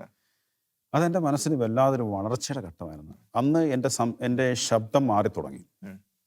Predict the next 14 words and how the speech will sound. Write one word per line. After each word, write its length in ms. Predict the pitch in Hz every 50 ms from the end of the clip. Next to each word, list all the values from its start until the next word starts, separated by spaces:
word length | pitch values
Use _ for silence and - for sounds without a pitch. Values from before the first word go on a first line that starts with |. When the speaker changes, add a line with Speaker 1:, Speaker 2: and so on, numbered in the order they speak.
| _ _ _ _ _ _ _ _ _ _ _ -
Speaker 2:
ഒരു 120 | 131 127 135
കാലഘട്ടത്തിൽ 640 | 131 127 127 131 127 131 117 - 123 101 - 131 131 127 117 - - - - _ _ _ _ _ _ _ - -
Speaker 1:
ആ, 40 |
Speaker 2:
ശബ്ദം 180 | 131 117 127 123
Speaker 1:
സ്ത്രൈണ 340 | 117 127 139 143 147 156 151
ശബ്ദമായിരുന്നത് 640 | 139 165 147 143 151 147 147 135 143 147 143 147 185 220 - - _ _ _ _ _ - -
ശരിയായ 360 | - 165 139 147 151 156 151
പുരുഷ 200 | 143 156 139 123
ശബ്ദത്തിലേക്ക് 580 | 151 151 147 147 147 147 139 151 151 151 139
വരാൻ 140 | 147 135 131
Speaker 2:
നല്ല, 180 | 120 135 143 151
Speaker 1:
തുടങ്ങി. 140 | - - 127
Speaker 2:
നല്ല 240 | 123 127 139 156
ശബ്ദം 420 | 151 - - 123 101 107 113 139